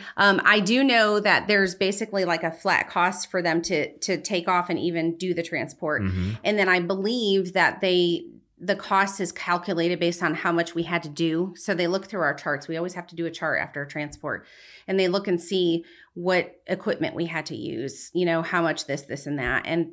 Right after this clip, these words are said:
Speaker 1: they base it off of that. I can honestly tell you, I have never, ever known the cost of a flight. Um, but I've heard what the cost is for the base for when you take off, the base pay. But, um,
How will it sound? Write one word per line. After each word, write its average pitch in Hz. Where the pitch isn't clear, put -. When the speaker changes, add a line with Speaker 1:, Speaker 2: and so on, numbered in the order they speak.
Speaker 1:
they 175
base 156
it 156
off 127
of 147
that. 113
I 196
can 196
honestly 214
tell 220
you, 202
I 156
have 170
never, 175
ever 180
known 170
the 151
cost 151
of 139
a 147
flight. -
Um, 160
but 156
I've 170
heard 175
what 165
the 170
cost 170
is 156
for -
the 143
base 170
for 160
when 139
you 104
take -
off, -
the 151
base 110
pay. -
But, 180
um, 160